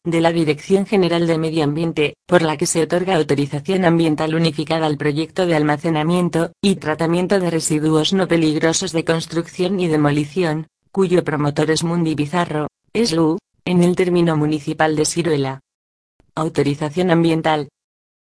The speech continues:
Resolución de veintidós de junio de dos mil dieciocho, de la Dirección General de Medio Ambiente, por la que se procede al archivo del procedimiento A U diecisiete doscientos dieciocho.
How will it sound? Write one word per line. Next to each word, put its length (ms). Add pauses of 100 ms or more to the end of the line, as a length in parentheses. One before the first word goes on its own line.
(160)
Resolución 760
de 80
veintidós 540
de 100
junio 380
de 100
dos 180
mil 220
dieciocho, 760 (140)
de 160
la 100
Dirección 560
General 400
de 120
Medio 260
Ambiente, 500 (140)
por 160
la 140
que 100
se 160
procede 460
al 100
archivo 480
del 160
procedimiento 760
A 140
U 40
diecisiete 720
doscientos 540
dieciocho. 680